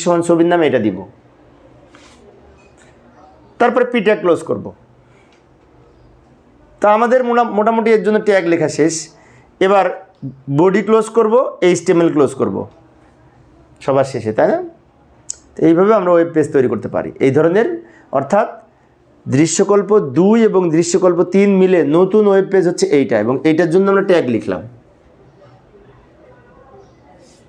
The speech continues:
তো প্রিয় শিক্ষার্থী বন্ধুরা, এই ছিল আমার আজকের আলোচনার বিষয়। আমি অল্প অল্প করে আলোচনা করি যাতে শিক্ষার্থীরা বোরিং ফিল না করে। তো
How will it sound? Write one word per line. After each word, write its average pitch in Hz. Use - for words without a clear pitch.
তো -
প্রিয় 135
শিক্ষার্থী 117
বন্ধুরা, 113
এই 143
ছিল 165
আমার 165
আজকের -
আলোচনার 120
বিষয়। 127
আমি 135
অল্প 160
অল্প 160
করে 143
আলোচনা 135
করি 120
যাতে 120
শিক্ষার্থীরা 117
বোরিং 117
ফিল 113
না 104
করে। 101
তো -